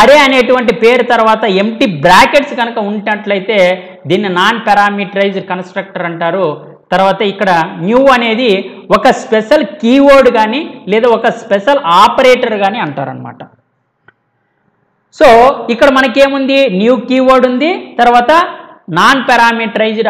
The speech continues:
array constructor అనేది ఉంది. అయితే ఇక్కడ చూసుకున్నట్లయితే వేర్ అనేటువంటి కీవర్డ్ ఉంది. వేర్ కీవర్డ్ తర్వాత అరే నేమ్ అనేది ఒకవేళ అరే ఫైవ్ అనుకుందాము, is equal to new array. అంటే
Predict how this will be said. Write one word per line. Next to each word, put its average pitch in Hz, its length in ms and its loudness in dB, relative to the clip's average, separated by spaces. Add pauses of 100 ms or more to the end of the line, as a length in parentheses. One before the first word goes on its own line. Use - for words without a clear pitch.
array 202 240 0
constructor 185 520 -10
అనేది 160 320 -10
ఉంది. 127 180 -18 (1200)
అయితే 339 220 -2
ఇక్కడ 254 240 0
చూసుకున్నట్లయితే 269 760 0 (120)
వేర్ 247 320 4
అనేటువంటి 247 440 -2 (100)
కీవర్డ్ 220 400 0
ఉంది. 190 160 -4 (120)
వేర్ 226 300 4
కీవర్డ్ 240 400 0
తర్వాత 220 300 0 (720)
అరే 233 160 6 (120)
నేమ్ 240 240 -2
అనేది 226 240 -2 (100)
ఒకవేళ 220 320 2 (220)
అరే 220 160 4 (180)
ఫైవ్ 214 300 2
అనుకుందాము, 185 560 -4 (380)
is 190 200 -4
equal 214 340 0 (160)
to 285 80 0 (460)
new 233 200 2 (840)
array. 160 260 4 (680)
అంటే 233 140 -4